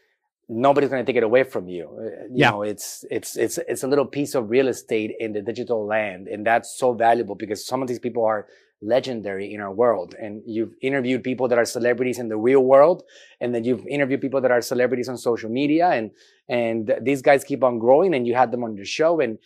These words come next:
Speaker 1: it is a big point, a major point for you. Like, I, I have a lot of, uh, connections that I built along the way, and, and these connections, uh, it, it just keeps you moving forward. And I, and I think that's
Speaker 2: Mm-hmm.
Speaker 1: a big part of, uh, the, the idea of the interview show.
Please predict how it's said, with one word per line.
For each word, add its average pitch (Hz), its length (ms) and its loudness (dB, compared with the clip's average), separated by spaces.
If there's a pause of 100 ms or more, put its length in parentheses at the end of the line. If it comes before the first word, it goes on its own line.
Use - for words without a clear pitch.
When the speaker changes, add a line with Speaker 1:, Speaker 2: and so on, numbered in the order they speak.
(220)
Speaker 1:
it 113 100 -2
is 131 120 2
a 123 60 2
big 135 340 2
point, 135 280 0
a - 20 0
major 127 260 0
point 127 300 -4
for 110 100 -2
you. 113 340 -2
Like, 98 220 -8
I, 117 220 0
I 117 140 2
have 123 180 4
a 120 60 0
lot 117 220 4
of, 113 160 0
uh, 113 260 4
connections 127 400 -6
that 123 100 0
I 117 80 0
built 113 300 2
along 143 240 2
the 127 80 2
way, 107 320 -6 (420)
and, 110 360 -2
and 117 240 -2
these 131 140 -2
connections, 151 600 -4 (300)
uh, 131 200 4 (120)
it, 170 400 0
it 175 140 2
just 208 180 -6
keeps 190 280 -4
you 196 60 2
moving 170 320 2
forward. 110 400 6
And 120 160 -4
I, 131 60 0
and 127 200 -4
I 131 60 -2
think 160 180 -4
that's 190 200 6
Speaker 2:
Mm-hmm. 120 60 -6
Speaker 1:
a 110 40 -12
big 131 180 0
part 127 200 6
of, 120 120 0
uh, 117 200 6
the, 127 180 -2
the 131 160 4
idea 127 380 4
of 160 120 6
the 131 80 0
interview 143 420 -4
show. 120 540 2